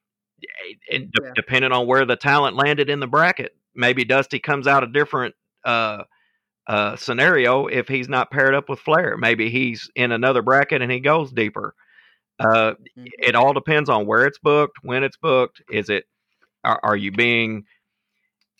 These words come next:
Speaker 1: are you going,
Speaker 2: Yeah.
Speaker 1: are you going with your heart? Are you going with your mind? And are you keeping the eighties and nineties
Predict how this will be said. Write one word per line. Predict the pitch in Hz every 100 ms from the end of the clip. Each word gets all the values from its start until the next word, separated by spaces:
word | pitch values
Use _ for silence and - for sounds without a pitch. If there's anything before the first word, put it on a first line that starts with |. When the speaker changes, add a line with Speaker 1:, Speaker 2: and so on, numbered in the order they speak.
| _ _
Speaker 1:
are | 110
you | 110 95
going, | 135 131
Speaker 2:
Yeah. | 117
Speaker 1:
are | 113
you | 101
going | 120 139
with | 135 123
your | 104
heart? | 147 165 165 -
Are | 123
you | 120
going | 139 135
with | 127 -
your | 120
mind? | 160 151 123 123 120
And | 113 113
are | 117 120
you | 113 117 107
keeping | - 139 135 117
the | 110
eighties | 117 127 117 113
and | 107
nineties | 123 139 120 113 107 -